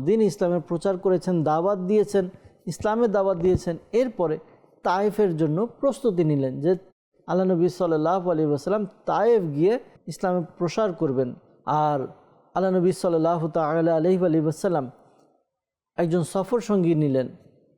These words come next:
যার নাম ছিল হযরত যায়েদ বিন হারিসা রাদিয়াল্লাহু তাআলা আনহু। তো প্রিয় নবী সাল্লাল্লাহু আলাইহি ওয়াসাল্লাম যায়েদ বিন হারিসা রাদিয়াল্লাহু তাআলা আনহুকে সঙ্গে করে তায়েফের দিকে অগ্রসর হলেন।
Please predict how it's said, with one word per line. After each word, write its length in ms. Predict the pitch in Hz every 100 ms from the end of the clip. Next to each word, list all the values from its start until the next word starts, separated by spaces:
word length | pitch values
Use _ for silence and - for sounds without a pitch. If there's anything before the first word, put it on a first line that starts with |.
| 139
যার 200 | 165 160
নাম 240 | 160 180
ছিল 280 | - 151 139 - - _ -
হযরত 400 | 170 165 160 180 - - 147 135
যায়েদ 260 | 165 180
বিন 300 | 170 180 180 - _ _ -
হারিসা 640 | - 170 180 180 165 123 - - _ -
রাদিয়াল্লাহু 640 | 147 175 190 160 165 180 170
তাআলা 400 | 170 151 156 151
আনহু। 420 | - 147 127 127 - _ _ _ -
তো 260 | 135 131 -
প্রিয় 160 | 214
নবী 220 | 214 190 175
সাল্লাল্লাহু 580 | 208 175 160 175 175
আলাইহি 160 | 180 160
ওয়াসাল্লাম 360 | 147 - 143 135 - _ _ 135 123
যায়েদ 280 | 170 190 175
বিন 120 | 180
হারিসা 640 | 180 156 175 175 180 180 139 - - - -
রাদিয়াল্লাহু 560 | 175 196 180 180 190
তাআলা 320 | 185 175 175
আনহুকে 380 | 175 165 160 151 - - _
সঙ্গে 520 | - - 220 233 226 202
করে 280 | 180 147 139 - - _
তায়েফের 440 | - 180 185 202 160
দিকে 300 | 147 160 139 - _ -
অগ্রসর 500 | 160 165 196 180 180
হলেন। 300 | 156 143